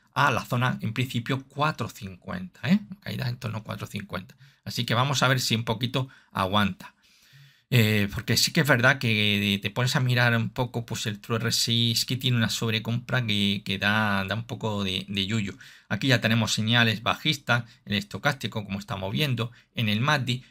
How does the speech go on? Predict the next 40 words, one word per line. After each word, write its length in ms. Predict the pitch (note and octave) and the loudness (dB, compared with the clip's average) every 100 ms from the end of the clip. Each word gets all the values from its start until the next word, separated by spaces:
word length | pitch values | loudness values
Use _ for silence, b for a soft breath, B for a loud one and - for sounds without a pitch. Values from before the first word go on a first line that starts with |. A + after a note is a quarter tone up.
| B | B
No 140 | C3 | -2
obstante, 580 | C3+ - C3+ C3 C3 C3 | -2 -2 -2 0 0 -2
eso 220 | - - A#2+ | -2 -4 -2
no 100 | A#2 | -2
significa 540 | A#2 A2 A2+ A2+ A2+ | -2 -2 -2 -2 -2
que 80 | A2 | -2
no 60 | |
esté 180 | G2 - | -6 -4
diciendo, 500 | G#2 G2+ A2 G#2 G#2 - - | -4 -2 -4 -6 -8 -12 -8
"Uh, 300 | D3 F3 D3+ | 0 2 2
ya 160 | B2+ | 0
ha 60 | C#3 | 0
terminado 480 | C#3 B2+ A#2 B2+ C3 | 0 2 2 2 2
la 160 | A2+ A2 | 0 0
tendencia". 800 | G#2+ B2 D3 C3+ B2+ A#2 G2+ b b | -2 0 0 0 -2 -2 -6 b b
No, 140 | - A2+ | -4 -2
no, 120 | G#2+ | 0
la 180 | F#2+ G2 | -2 -2
tendencia 560 | F#2+ G2+ A2+ A2 G2+ b b - | -2 2 2 0 -4 b b -6
sigue 280 | A#2 G#2 | -2 0
siendo 400 | G2+ A#2 A2 A2+ B B - | 0 0 0 -4 B B -2
alcista 460 | G#2 - B2+ - | -2 4 2 4
y 60 | A2 | 0
únicamente 460 | A2 G#2+ G#2+ A2+ | 2 0 0 -2
esta 180 | A#2 - | -6 -4
semana 240 | G#2+ G#2 A2 | -2 -2 -2
hemos 200 | A2 - | -4 -4
tenido 220 | G#2+ G#2+ | -4 -4
un 60 | |
tropiezo 480 | A2+ A2+ G#2+ G#2+ B2 | -6 -8 -8 -8 -6
en 80 | A2+ | -4
el 60 | G#2 | -2
más 180 | G#2 | -4
estricto 360 | G2+ F#2+ - F#2+ | -6 -12 -12 -10
corto 300 | F#2+ - F#2 | -10 -12 -10
plazo. 280 | G#2+ G#2 _ b b b b | -6 -6 _ b b b b
Nos 180 | - A2+ | -4 0
vamos, 320 | C3+ C3+ C3 | 2 2 -2
por 220 | - B2+ | -2 -6
tanto, 460 | - C3 B2 A#2 | -2 -2 -2 -4